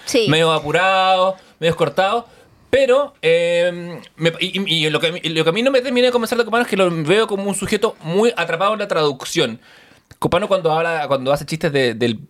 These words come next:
Speaker 2: de impotencia o del pene, que se le para, no se le para, no está siendo el hum-, no, no está siendo heredero del humor soez de la revista chilena. El weón está inte-, está traduciendo chistes del, del, como del imaginario gringo, ¿cachai? Y eso a veces le funciona y a veces
Speaker 1: Pero
Speaker 2: no.
Speaker 1: también ahí yo me pregunto,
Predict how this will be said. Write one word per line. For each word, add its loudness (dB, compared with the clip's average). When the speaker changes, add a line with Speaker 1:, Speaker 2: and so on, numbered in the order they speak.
Speaker 2:
de 2
impotencia -2
o 2
del 0
pene, 0
que -10
se -10
le 0
para, 0
no -6
se -10
le -8
para, -2
no -2
está -2
siendo 0
el 2
hum-, -6
no, 0
no -6
está -4
siendo 0
heredero 2
del -4
humor 0
soez 0
de -2
la 2
revista -2
chilena. 0
El 0
weón 2
está -2
inte-, -2
está 0
traduciendo -2
chistes -6
del, -4
del, -2
como 2
del 2
imaginario 0
gringo, -4
¿cachai? -6
Y -2
eso -2
a 0
veces -2
le 2
funciona -2
y -6
a 0
veces -6
Speaker 1:
Pero 4
Speaker 2:
no. 2
Speaker 1:
también -2
ahí -4
yo -10
me -6
pregunto, -2